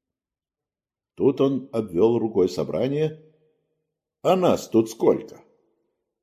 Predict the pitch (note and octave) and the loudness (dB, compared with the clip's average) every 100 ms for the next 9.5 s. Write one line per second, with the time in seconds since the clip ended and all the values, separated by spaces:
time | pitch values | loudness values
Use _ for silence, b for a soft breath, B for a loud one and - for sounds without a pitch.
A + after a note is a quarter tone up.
0 | _ _ _ _ _ A2+ A#2 B2 D3 D3+ | _ _ _ _ _ 2 2 0 2 4
1 | C3+ C#3+ E3+ D#3 D#3 D3+ - E3+ E3+ - | 4 2 4 4 6 4 4 0 0 -2
2 | E3 D3 - E3 D#3 G2+ C#2 - _ _ | 0 0 0 0 0 0 -8 -18 _ _
3 | _ _ _ _ _ _ - A2+ G2+ C#3 | _ _ _ _ _ _ -2 2 6 4
4 | - - G2 F#2+ F2 F2+ E2+ C2 - - | 4 2 2 2 0 0 -2 -4 -10 -20
5 | _ _ _ _ _ _ _ _ _ _ | _ _ _ _ _ _ _ _ _ _
6 | - - B2+ D3 D#3 D#3+ D#3 D#3 D3+ - | -20 -2 4 6 6 2 6 6 6 4
7 | D#3+ - - C#3+ E3 E3 - D3+ C#3 C#3 | 2 2 -4 -2 2 2 2 4 4 6
8 | D#3 D#3 C#3+ - - C#3 C#3 C#3+ - D3+ | 6 6 2 -6 -2 -2 2 2 4 2
9 | D3 E3 - D2+ - | 2 0 0 -2 -10